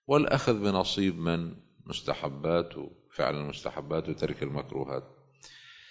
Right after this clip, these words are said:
فينبغي أن نصل إلى مرحلة إنه أي شخص منا بده عن جد يهتم بتدينه، يعرف إنه الباب الوحيد الحصري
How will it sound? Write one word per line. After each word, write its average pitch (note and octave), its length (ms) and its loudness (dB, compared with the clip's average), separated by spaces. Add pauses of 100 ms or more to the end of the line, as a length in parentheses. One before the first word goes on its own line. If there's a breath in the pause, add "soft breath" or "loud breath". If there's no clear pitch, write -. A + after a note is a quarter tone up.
(880 soft breath)
فينبغي C#3 1900 10
أن B2+ 920 6 (580)
نصل C3+ 360 8
إلى A#2 240 10
مرحلة E2 680 6 (440)
إنه B2 240 4
أي D#3 180 10
شخص - 460 4
منا B2+ 680 8 (360)
بده G2 340 6
عن F#2+ 220 8
جد G#2+ 440 8
يهتم F#2+ 600 8
بتدينه، E2 1120 4 (840)
يعرف G#2 480 10
إنه E2+ 280 2
الباب G2 840 10
الوحيد G2 760 6
الحصري D2+ 840 -2